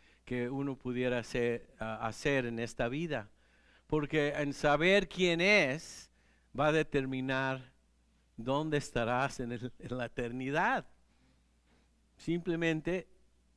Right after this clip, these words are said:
en saber quién es este, el que llegó ese día, nos va a hacer entender por qué vino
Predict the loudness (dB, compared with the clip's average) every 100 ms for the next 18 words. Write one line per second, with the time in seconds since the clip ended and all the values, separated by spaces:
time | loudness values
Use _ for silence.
0 | _ -4 -2 2 4 6 4 2 0 0
1 | 2 4 2 0 -4 0 -2 -2 -2 -2
2 | -2 -2 0 0 0 0 0 0 -2 -2
3 | -2 -2 -6 _ _ _ _ _ _ _
4 | _ -6 -4 0 2 4 4 2 0 -2
5 | -2 -4 -6 -6 0 2 2 -2 -8 _
6 | _ _ _ _ _ _ _ _ _ -4
7 | -2 0 4 4 2 -2 -6 -10